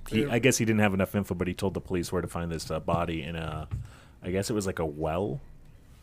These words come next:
Speaker 2: And they never found it.
Speaker 1: Uh, well, they did find it, and they found a bone fragment in there, but unfortunately, it was not of hers.
Speaker 2: Not Michaela's?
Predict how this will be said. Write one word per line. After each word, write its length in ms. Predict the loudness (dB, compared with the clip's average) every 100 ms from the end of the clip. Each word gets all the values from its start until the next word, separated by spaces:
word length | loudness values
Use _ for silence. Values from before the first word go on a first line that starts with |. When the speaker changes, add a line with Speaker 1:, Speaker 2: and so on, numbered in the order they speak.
| -20 -20 -20 -20 -8
Speaker 2:
And 120 | 2 4
they 60 |
never 180 | 4 2
found 220 | 0 -4
it. 120 | -4 0
Speaker 1:
Uh, 280 | 4 6 4
well, 180 | 6 6
they 100 | 8
did 180 | 6 4
find 240 | 4 4
it, 120 | 4 4
and 240 | 2 4
they 60 | 2
found 260 | 2 0
a 60 | 0
bone 300 | 0 -2 -2
fragment 420 | 0 -2 -2 -4
in 160 | -4 -4
there, 160 | -4
but 180 | -4 -4
unfortunately, 880 | -6 -10 -4 -2 -2 -6 -6 -4 -4
it 100 | -6
was 220 | -8 -8
not 560 | -8 -8 -8 -8 -8 -12 _
of 140 | -20 -20 -16
hers. 760 | -12 -10 -12 -14 -12 -10 -10 -10
Speaker 2:
Not 220 | -6 -6
Michaela's? 600 | -6 -6 -6 -6 -8 -10